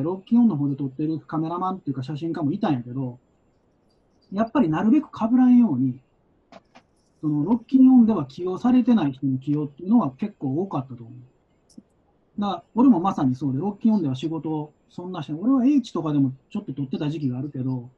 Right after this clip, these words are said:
でもロッキンオンでしてなかった俺みたいな写真家が多かったかな。だから、写-、新世紀の先輩で言うと黒瀬さんとか、うん、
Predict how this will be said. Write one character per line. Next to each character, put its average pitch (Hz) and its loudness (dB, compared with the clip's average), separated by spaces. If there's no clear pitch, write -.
で 214 2
も 185 -2
ロ 226 0
ッ 226 -6
キ 247 4
ン 254 8
オ 247 8
ン 202 6
で 156 0
し - -6
て 202 -6
な 101 -4
か 170 -4
っ 147 -10
た 170 -6
俺 190 -2
み 214 4
た 202 -4
い 185 -8
な 175 -10
写 196 -10
真 202 -4
家 220 -6
が 220 0
多 180 -2
か 135 -8
っ - -12
た - -20
か 147 -8
な。 208 -8
だ 175 -8
か 156 -4
ら、 147 -2
写-、 175 -8
新 196 -6
世 226 2
紀 170 -4
の 135 0
先 156 -2
輩 160 -2
で 165 2
言 156 2
う - -6
と 151 -4
黒 190 -6
瀬 185 -6
さ 180 -8
ん 175 -10
と 127 -8
か、 120 -14
う 147 -6
ん、 143 0